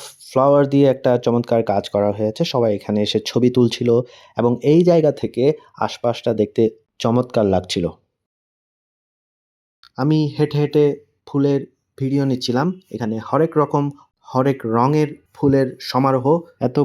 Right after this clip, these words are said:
ফুল দেখতে দেখতে এক সময় খিদা পেয়ে যায়। আমরা দুপুরের খাবার এখানেই খেয়ে নিই। এখানে খাবারের জন্য ভালোই সুযোগ সুবিধা রয়েছে। খাবার শেষ করে আমরা নৌকা ভ্রমণ করি। নৌকা থেকে ডিসি পার্কের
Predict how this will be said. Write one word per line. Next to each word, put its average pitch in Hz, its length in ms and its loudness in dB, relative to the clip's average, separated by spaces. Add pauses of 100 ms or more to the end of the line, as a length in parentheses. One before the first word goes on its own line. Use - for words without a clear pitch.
ফুল 165 240 4
দেখতে 147 260 0
দেখতে 151 200 -2
এক 131 80 -8
সময় 135 220 -2
খিদা 135 260 0
পেয়ে 135 220 0
যায়। 139 200 0 (400)
আমরা 104 300 -2
দুপুরের 110 440 -2
খাবার 117 360 -2 (200)
এখানেই 139 420 0
খেয়ে 135 220 -4
নিই। 180 140 0
এখানে 147 280 -4
খাবারের 131 580 2
জন্য 131 480 -2 (360)
ভালোই 123 460 2
সুযোগ 120 380 -2
সুবিধা 113 300 -2
রয়েছে। 107 480 0 (320)
খাবার 160 280 0
শেষ 175 260 -4
করে 165 220 2
আমরা 143 280 2
নৌকা 117 360 2
ভ্রমণ 123 380 0
করি। 135 280 2 (2500)
নৌকা 143 300 2
থেকে 151 320 0 (420)
ডিসি 127 220 0
পার্কের 127 520 0